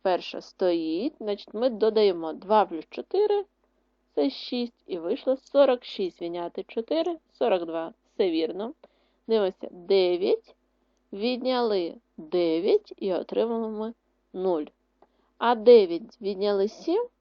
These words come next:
і отримуємо з вами два. І вийшло двадцять дев'ять. Дев'яносто дев'ять відняти сімдесят — двадцять дев'ять. Дивимося.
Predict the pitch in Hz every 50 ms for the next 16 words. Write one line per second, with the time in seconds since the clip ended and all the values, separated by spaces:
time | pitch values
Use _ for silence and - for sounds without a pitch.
0 | _ _ - 185 175 175 175 - 208 240 269 285 285 285 277 269 269 254 240 208
1 | 190 202 202 208 208 202 202 208 220 214 _ 302 302 - - 302 330 320 - 302
2 | _ _ _ _ _ _ _ - 226 247 - - - 262 196 196 240 269 285 285
3 | - 196 170 190 190 180 180 180 - _ _ _ _ _ _ _ _ - 233 247
4 | 254 262 - 240 220 202 190 202 190 175 170 170 - - 165 175 170 - 185 -
5 | - 220 226 233 262 - - 311 370 415 - - - _ _ - 269 294 285 285
6 | - - 196 160 - 170 165 160 170 170 - _ _ _ _ _ _ _ _ _
7 | _ _ _ _ _ - - 220 247 254 240 220 208 196 190 202 - - - 185
8 | 175 196